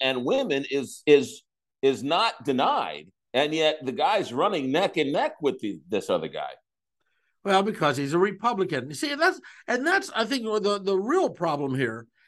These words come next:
Speaker 2: is too many people see themselves as Republican or Democrat, and not enough people see themselves as Americans. I heard, uh, General Mattis, Mad Dog Mattis, uh, spoke last night in Omaha, and, uh, I heard him speak,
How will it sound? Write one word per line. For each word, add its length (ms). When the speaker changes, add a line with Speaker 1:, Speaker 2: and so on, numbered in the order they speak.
Speaker 2:
is 280
too 300
many 260
people 420
see 240
themselves 640
as 380
Republican 920
or 140
Democrat, 680
and 160
not 180
enough 160
people 200
see 200
themselves 600
as 460
Americans. 640
I 200
heard, 260
uh, 240
General 380
Mattis, 520
Mad 240
Dog 300
Mattis, 480
uh, 260
spoke 400
last 300
night 180
in 100
Omaha, 260
and, 380
uh, 360
I 140
heard 220
him 100
speak, 360